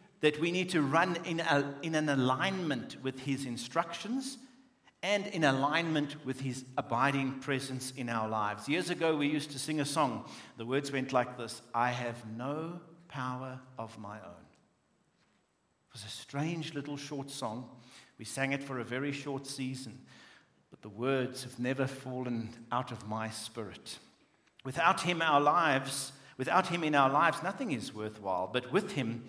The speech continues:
everything can have meaning and purpose and effectiveness.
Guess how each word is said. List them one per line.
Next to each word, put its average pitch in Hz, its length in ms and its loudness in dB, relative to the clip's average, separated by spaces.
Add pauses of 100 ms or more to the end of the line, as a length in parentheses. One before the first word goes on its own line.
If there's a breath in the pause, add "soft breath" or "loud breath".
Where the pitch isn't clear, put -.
(440 loud breath)
everything 202 420 -4
can 135 160 -4
have 123 260 -4
meaning 160 480 -4
and 135 220 -8
purpose 143 640 -6
and 123 140 -8
effectiveness. - 920 -12